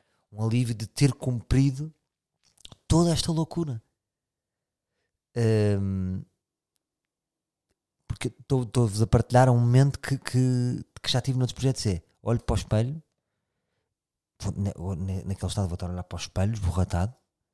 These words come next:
Hum, eu sei que é estranho, é a única imagem que eu estou a olhar para mim é no final do projeto, não tanto, porque aí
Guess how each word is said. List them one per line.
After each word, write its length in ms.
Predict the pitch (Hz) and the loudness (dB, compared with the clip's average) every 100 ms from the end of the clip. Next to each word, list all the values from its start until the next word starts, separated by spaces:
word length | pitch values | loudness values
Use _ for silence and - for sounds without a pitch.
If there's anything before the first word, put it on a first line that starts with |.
| _ _ _ _ _ _ - 98 95 95 95 | _ _ _ _ _ _ 0 4 4 4 2
Hum, 680 | 92 90 90 90 90 82 - - | 2 0 0 -2 -4 -6 -10 -8
eu 80 | - | -4
sei 160 | - 113 | -2 0
que 100 | 101 | -2
é 20 | |
estranho, 360 | - 85 85 - _ | -2 -4 -6 -10 _
é 80 | 101 | -4
a 40 | |
única 320 | 95 101 - 101 | 0 0 2 4
imagem 320 | 95 90 90 | 4 2 0
que 80 | - | -4
eu 20 | |
estou 160 | 95 | -2
a 20 | 92 | -2
olhar 100 | 87 | -2
para 100 | 92 | -4
mim 200 | 95 92 | -2 -2
é 40 | |
no 100 | 92 | -2
final 380 | - - 98 101 | -4 -4 -2 0
do 80 | 92 | -2
projeto, 500 | - 82 90 - - - | -4 -4 -6 -8 -16 -10
não 220 | 101 101 | -6 -4
tanto, 380 | 95 101 131 - _ _ _ _ _ _ _ _ - | -2 -4 -6 -16 _ _ _ _ _ _ _ _ -14
porque 240 | - 110 | -4 0
aí 240 | 107 113 | 0 0